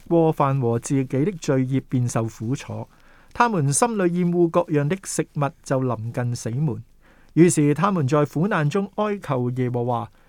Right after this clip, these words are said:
他從他們的禍患中拯救他們，他發命醫治他們，救他們脫離死亡。但願人因耶和華的慈愛和他向人所行的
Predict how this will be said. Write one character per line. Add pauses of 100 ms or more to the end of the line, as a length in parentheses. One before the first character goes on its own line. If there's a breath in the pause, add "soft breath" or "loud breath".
(140 soft breath)
他
從
他
們
的
禍
患
中
拯
救
他
們， (380 soft breath)
他
發
命
醫
治
他
們，
救
他
們
脫
離
死 (100)
亡。 (440 loud breath)
但
願
人
因
耶
和
華
的 (100)
慈
愛 (120)
和
他
向
人
所
行
的